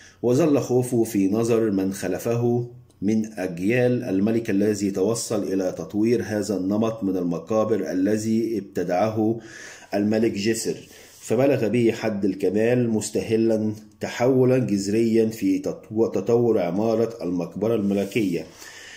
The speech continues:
إن القسم العلوي من مقابر أبيدوس وسكارة الذي شيد فوق سطح الأرض قد اتخذ خلال العصر الصيني شكلًا مست-، مستطيلًا يشبه مقعدًا من الحجر،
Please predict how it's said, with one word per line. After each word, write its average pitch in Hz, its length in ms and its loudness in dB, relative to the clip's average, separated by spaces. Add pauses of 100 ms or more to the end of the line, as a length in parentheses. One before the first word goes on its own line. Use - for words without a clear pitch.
(260)
إن 147 160 2
القسم 165 420 2
العلوي 147 460 4
من 117 160 4
مقابر 104 540 2
أبيدوس 95 480 2
وسكارة 107 720 0
الذي 95 320 0
شيد 110 420 4
فوق 92 300 -2
سطح 98 320 -6
الأرض 104 440 0
قد 120 260 0
اتخذ 127 600 0
خلال 110 360 2
العصر 104 440 0
الصيني 117 640 -2
شكلًا 113 720 0
مست-، 101 560 -2 (200)
مستطيلًا 104 720 0
يشبه 113 400 0
مقعدًا 104 580 0
من 104 320 0
الحجر، 92 580 -2